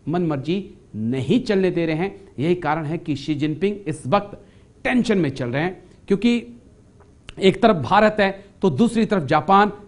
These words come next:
तीसरी तरफ अमेरिका, और तीनों जब एक साथ हो जा रहे हैं, तो एक बड़ी पावर बन रहे हैं। और चीन ये समझ रहा है कि अगर इनमें से किसी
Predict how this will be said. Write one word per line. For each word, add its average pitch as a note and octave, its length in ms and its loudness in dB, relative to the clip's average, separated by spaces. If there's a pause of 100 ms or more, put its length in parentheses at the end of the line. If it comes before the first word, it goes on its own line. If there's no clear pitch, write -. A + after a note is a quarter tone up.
(120)
तीसरी C4 280 2
तरफ F3+ 260 -2
अमेरिका, F#3+ 500 2
और F3 340 -2
तीनों C4 220 0
जब F3+ 160 0
एक F3 200 -2
साथ F#3+ 320 -6
हो D#3+ 80 -6
जा D#3+ 100 -4
रहे F3+ 100 -4
हैं, F3+ 80 -8
तो F#3 60 0
एक F3+ 160 -2 (340)
बड़ी A3+ 400 2
पावर F3 320 0
बन D#3 160 -2
रहे E3 160 0
हैं। G3 220 -6 (140)
और D#3 100 -2
चीन A#3+ 500 0
ये C#3 80 -2
समझ F3+ 240 -2
रहा F3 120 0
है F#3 80 0
कि F3+ 160 -6
अगर F#3+ 300 -2 (140)
इनमें B3+ 240 6
से G#3+ 140 0
किसी F#3 300 -6